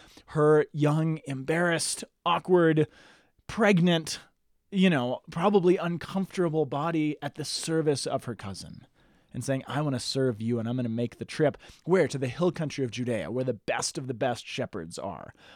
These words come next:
I'm in shepherd country now, and that's where the, the,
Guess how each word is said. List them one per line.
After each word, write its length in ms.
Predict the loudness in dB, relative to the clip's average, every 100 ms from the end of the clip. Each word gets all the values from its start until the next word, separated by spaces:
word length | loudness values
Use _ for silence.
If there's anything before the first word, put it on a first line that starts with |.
| 0
I'm 220 | 2 4
in 100 | 2
shepherd 480 | 0 0 0 -2 -4
country 480 | -8 -10 -14 -14 -10
now, 380 | -10 -10 -14 -18 _ _ -4
and 200 | -4 -2
that's 380 | -2 -2 -6
where 560 | 0 4 6 6 4 2 _ _
the, 400 | -4 -2 0 -2 -6
the, 480 | -4 -2 -2 -4